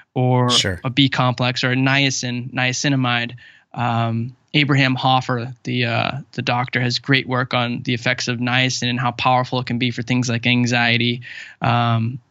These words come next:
Speaker 1: y-, you know, depression, and, and actually even things. It, it's so powerful in the brain. Um, the B vitamins, especially niacin, it's so powerful in the brain that it's actually been studied to, uh, help get over or, um, completely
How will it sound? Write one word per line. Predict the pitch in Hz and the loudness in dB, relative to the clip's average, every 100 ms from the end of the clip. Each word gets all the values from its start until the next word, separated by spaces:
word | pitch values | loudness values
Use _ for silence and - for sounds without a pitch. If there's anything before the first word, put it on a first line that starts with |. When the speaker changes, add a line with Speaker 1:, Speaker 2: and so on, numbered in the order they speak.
| _ _ _ | _ _ _
Speaker 1:
y-, | 123 | -6
you | - 123 | 0 2
know, | 117 | 2
depression, | 131 - - 139 - 123 117 | 0 -2 0 2 2 2 0
and, | 117 113 - - - | -2 -4 -6 -6 0
and | 127 | 0
actually | 131 131 143 | 2 2 4
even | 160 143 | 4 2
things. | 135 123 120 - | 2 0 -2 -6
It, | - 131 | -4 0
it's | 151 147 | 0 0
so | - 202 | 0 0
powerful | 170 147 156 156 139 123 | 2 2 2 2 -2 -4
in | 123 | -4
the | 113 | -4
brain. | 123 139 147 117 120 - | 0 2 2 -2 -6 -10
Um, | 120 113 113 110 - _ _ _ | -6 -4 -4 -4 -8 _ _ _
the | 123 | 2
B | 160 | 4
vitamins, | 143 127 123 123 | 4 2 0 -2
especially | 120 147 143 135 | -2 -2 0 -2
niacin, | 127 127 127 - 120 | -2 0 -2 -4 -4
it's | |
so | 180 | -2
powerful | 170 175 160 147 | 2 2 4 0
in | |
the | 123 | 0
brain | 113 147 139 | 2 2 2
that | 123 | 0
it's | 123 135 | -2 -2
actually | 135 139 | 0 -2
been | 127 123 | -2 -4
studied | - 143 143 131 120 - - - _ | -2 0 2 0 -2 -14 -20 -20 _
to, | - - 135 123 92 | -4 2 2 2 2
uh, | 123 120 113 | 2 2 0
help | - 143 135 - - 143 | 0 0 0 -4 -12 -4
get | 139 | 0
over | 131 127 127 127 117 120 _ _ _ _ _ - - | 0 0 0 -2 -2 -8 _ _ _ _ _ -20 -2
or, | 147 139 123 120 | 2 2 2 2
um, | 123 120 117 113 - | 2 2 -2 -4 0
completely | 127 - 190 196 139 123 127 | 0 2 2 4 2 2 -2